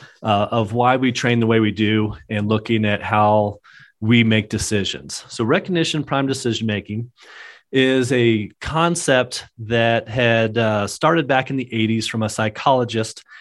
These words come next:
that studied, um, military officers and fire officers.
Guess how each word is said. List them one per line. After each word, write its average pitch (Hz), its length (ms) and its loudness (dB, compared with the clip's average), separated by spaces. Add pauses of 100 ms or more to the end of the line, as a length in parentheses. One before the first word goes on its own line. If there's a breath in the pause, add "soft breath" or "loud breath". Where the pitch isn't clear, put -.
(120)
that 123 320 0
studied, 151 640 2 (160)
um, 101 340 -10
military 165 460 2
officers 131 720 0 (100)
and 127 680 -2 (120)
fire 185 240 2
officers. - 640 -8